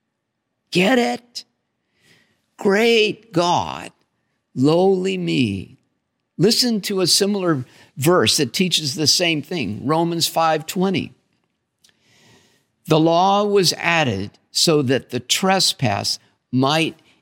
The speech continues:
increase, the contradiction. What you are and I are expected to do to get God's approval. And the more we're around the law, the more we realize, "I can't do it."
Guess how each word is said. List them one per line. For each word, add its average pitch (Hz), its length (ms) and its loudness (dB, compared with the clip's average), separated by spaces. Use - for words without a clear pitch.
increase, - 1300 0
the 139 120 -2
contradiction. 143 1120 -2
What 170 420 2
you 170 360 0
are 185 140 0
and 175 120 -8
I 143 220 0
are 151 140 0
expected 180 800 -2
to 147 80 -6
do 95 520 -4
to 139 80 2
get 127 300 -2
God's 127 340 0
approval. 113 640 -4
And 123 160 2
the 123 40 2
more 156 380 2
we're 156 320 0
around 160 520 -2
the 156 80 -4
law, 113 340 -2
the 123 160 -6
more 143 320 -2
we 156 180 -6
realize, 113 560 -6
"I - 80 -4
can't 156 680 -2
do 107 240 -6
it." - 260 -20